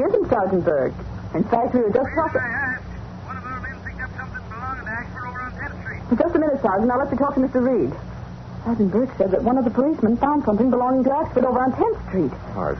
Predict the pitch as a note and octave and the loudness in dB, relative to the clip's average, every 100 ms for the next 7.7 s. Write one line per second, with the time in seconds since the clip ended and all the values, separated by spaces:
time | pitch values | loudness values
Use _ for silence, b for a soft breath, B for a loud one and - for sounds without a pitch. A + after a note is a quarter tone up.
0 | A#1+ D2 A2+ G2 - F2+ F2+ E2+ B1+ - | -4 -2 -2 -4 -2 -2 0 -2 -2 -8
1 | - - - - - - - - - - | -10 -12 -14 -14 -14 -12 -12 -10 -10 -12
2 | - - - - G2+ D#3 G3 F#3 C#3 C3+ | -12 -14 -14 -2 2 2 2 2 2 2
3 | C3+ G2+ - - - - - - C#3+ A3+ | 2 0 -4 -12 -12 -14 -12 -2 2 2
4 | G3 F3 G#3 F3 F#3 F#3+ D#3 F3+ F3+ F#2+ | 2 2 2 2 2 2 2 0 2 0
5 | F2 - A#3+ C#4+ D4 - - B3 C4+ - | -2 -8 -10 -10 -10 -10 -10 -10 -10 -12
6 | - - - - - - - C#4+ C#4 - | -14 -14 -14 -14 -12 -12 -10 -8 -10 -10
7 | C#4 C4 C#4 B3+ C4 C#4 - | -10 -10 -12 -10 -10 -10 -12